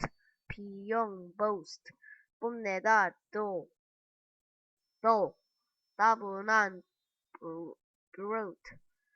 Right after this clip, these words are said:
짐승. wrench, 목장. gaze, 응시하다. lease, 도적은. chase, 속이다. fill, 아, pull, 채우다.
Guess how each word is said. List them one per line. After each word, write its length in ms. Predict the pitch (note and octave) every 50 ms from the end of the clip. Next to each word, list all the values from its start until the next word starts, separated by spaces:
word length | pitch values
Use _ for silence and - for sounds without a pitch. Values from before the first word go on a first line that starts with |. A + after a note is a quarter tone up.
| _ _
짐승. 1000 | - - B3 A#3+ A3+ G#3+ G3+ G3 F#3+ F#3+ - - B3 B3 A#3+ A3+ G#3 F#3 F3 E3+
wrench, 580 | F#3 A#3 B3 A#3 F#3 D3+ - - - - - - - - _ _ _ _ _ _ -
목장. 920 | G#3 G#3 G#3 F#3+ F#3 _ _ _ - - A#3 A3+ G#3+ G3+ F#3+ F#3 F#3 F#3+ F#3
gaze, 540 | G#3+ A3 A3+ A3 G#3 F#3+ F3 - - - _ _ _ _ _ - _ _ - G3+
응시하다. 840 | G#3+ G#3 - A#3 A#3+ A3+ G#3 F#3+ F#3+ G#3 A3 A3+ G#3+ G3+ F#3 E3+ D3+ C#3+ E3 F3+ F#3+ G3 G#3
lease, 500 | A3 A3 G#3 F#3 D#3 - - - - - _ _ _ _ _ _ _ _ _ _ _
도적은. 840 | _ - G3+ G3+ G3+ G3 G3+ G3 G3 F#3+ G3 A3 A3+ A3 G#3 F#3 C3 - _ -
chase, 540 | - A#3 A#3+ A3+ G#3+ F3+ - - - - _ - - _ _ _ _ _ _ _ _
속이다. 840 | - - A#3 A3+ A3+ G3+ G3 G3+ G#3 - - A3 G#3+ G#3 G3 F3 - _ _ _ _ -
fill, 420 | - A3 A#3 A#3 A3 G#3 F#3+ F3 - _ _ _ _ _ _
아, 60 | - F#3 -
pull, 420 | - - C4+ C4+ B3 A3 F3+ - - _ _ _ _ _ _ _ _ _ _ _ _ _
채우다. 680 | - - A#3 G#3+ G#3 G3+ G3 G3 F#3+ - G#3+ G#3 - -